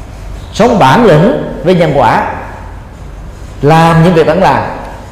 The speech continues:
và đạt được những kết quả cần đạt được. Bồ Tát Quan Thế Âm còn là người, à, sử dụng nhiều phương tiện để nhập thế độ sinh một cách rất năng động và thành công.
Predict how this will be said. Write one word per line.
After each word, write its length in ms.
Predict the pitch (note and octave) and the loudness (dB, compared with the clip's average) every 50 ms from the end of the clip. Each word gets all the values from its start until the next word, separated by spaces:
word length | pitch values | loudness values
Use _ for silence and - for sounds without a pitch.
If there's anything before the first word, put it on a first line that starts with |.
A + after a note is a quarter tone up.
| - C#3 | -4 -2
và 80 | C3+ | -2
đạt 360 | C3+ C3 C3 C3+ C#3+ - D#3+ | 0 2 2 0 2 2 2
được 120 | D#3+ D3 C#3 B2+ | 2 2 2 2
những 160 | B2+ B2 - | 0 0 0
kết 100 | G#3 G3 - | 0 0 0
quả 300 | C3+ A#2 G#2+ A2 D#3 - - - - - - - - - | 2 2 2 2 0 -2 -4 -6 -10 -12 -12 -16 -8 -4
cần 180 | - D3 C3+ B2 | -2 0 0 0
đạt 180 | G#2 F#2+ - A2+ | 0 -2 0 0
được. 140 | A2 G#2 G#2 G#2 G#2 - - - - - - - - - - - - - - - - - - - - - - - - - - - - - - - - - - - - - - - - - - - - - - - - - - - | 0 -2 -2 -4 -8 -10 -12 -14 -14 -16 -16 -16 -16 -18 -18 -18 -18 -18 -18 -18 -18 -18 -18 -18 -18 -16 -16 -16 -16 -16 -16 -14 -14 -14 -14 -14 -14 -14 -14 -16 -16 -14 -14 -14 -12 -12 -12 -12 -12 -12 -12 -12 -12 -6 -2 2
Bồ 200 | D#3 E3 D#3+ D#3+ | 4 4 6 6
Tát 160 | - - C4 B3 | 6 6 6 6
Quan 100 | A3+ F3+ | 6 6
Thế 60 | G3 | 6
Âm 140 | G#3+ G3+ F#3+ F3+ E3 | 6 6 4 4 4
còn 200 | D#3+ D3+ D3+ D3 | 4 4 4 4
là 140 | C#3+ C#3 | 4 4
người, 340 | C#3 D3 - - D3 D3 D3 | 4 4 4 6 6 6 6
à, 120 | C#3+ C#3+ C3+ | 6 4 4
sử 240 | - - - E3+ | 2 2 2 2
dụng 340 | A#3 G#3 F3+ - E3+ D3 D#3 | 4 4 4 2 2 2 2
nhiều 200 | D#3 D#3+ D#3 D3 - - | 2 4 4 4 2 2
phương 180 | G3 G3 F3+ - | 0 0 2 2
tiện 220 | C3+ B2+ A#2+ C#3+ D#3+ | 0 0 0 0 0
để 80 | F3+ | 0
nhập 180 | F3 D#3 C3+ - - | 0 0 -2 -2 0
thế 180 | D3 F#3+ A#3+ B3+ | 2 2 4 4
độ 180 | E3+ C3+ B2+ - | 4 2 2 2
sinh 180 | B2+ - E3 D#3+ C#3+ - - - - - - - - - - - | 2 0 0 0 -2 -6 -8 -12 -12 -14 -16 -16 -18 -18 -14 -8
một 180 | - A#2+ A#2+ A#2 | -4 -2 0 2
cách 120 | F#3+ G#3+ G3+ - F3+ G#3 | 2 2 0 0 0 0
rất 160 | D#4 D4+ D4+ | 0 2 2
năng 200 | A#3 F#3+ E3+ D#3 | 2 2 2 2
động 140 | C3 B2+ C3 | 2 2 0
và 80 | B2 | 0
thành 200 | A#2 B2 A#2+ A#2+ A#2+ | 0 -2 -2 0 0
công. 340 | D3 D3+ D3 D3+ D3+ D3+ | 0 0 0 -2 -4 -8